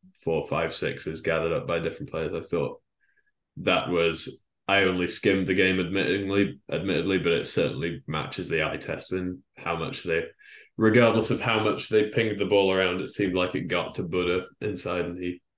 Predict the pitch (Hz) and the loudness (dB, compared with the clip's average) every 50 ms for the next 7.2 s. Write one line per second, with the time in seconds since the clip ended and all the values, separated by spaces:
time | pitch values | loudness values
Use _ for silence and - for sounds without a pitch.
0 | - - - 87 85 - - - - 73 78 - - _ _ - - - - - | -8 -4 -4 -4 -4 -4 -6 -6 -6 -6 -6 -8 -12 _ _ -10 -10 -10 -8 -2
1 | - - 135 107 - - - _ - - - - - _ _ - 95 82 71 - | 4 4 4 4 4 0 -6 _ -20 -20 -20 -20 -20 _ _ -2 0 0 0 -2
2 | - - - _ - - 92 - - 104 95 92 - - 90 85 85 85 90 87 | -8 -12 -14 _ -8 -8 -6 -2 0 2 2 2 2 0 0 2 2 2 2 2
3 | 90 87 - 87 90 87 85 - - 92 - - - - 95 90 87 - - - | 2 0 0 0 0 0 0 -2 -4 -6 -4 -4 -4 -4 -4 -4 -4 -6 -10 -8
4 | - 92 98 95 - - 87 - - 95 92 87 87 95 98 95 95 95 95 95 | -6 -6 -6 -6 -6 -10 -8 -6 -4 -4 -4 -2 -2 0 0 2 2 2 2 0
5 | 90 98 101 98 95 - - _ _ _ _ _ _ _ _ _ _ _ _ _ | 0 0 -2 -2 -2 -6 -10 _ _ _ _ _ _ _ _ _ _ _ _ _
6 | _ _ - - - 107 90 82 73 76 87 92 92 92 92 95 101 95 95 101 | _ _ -10 -4 -2 0 0 0 0 -2 -2 0 0 0 2 2 2 4 4 4
7 | 101 101 101 - | 4 2 0 -2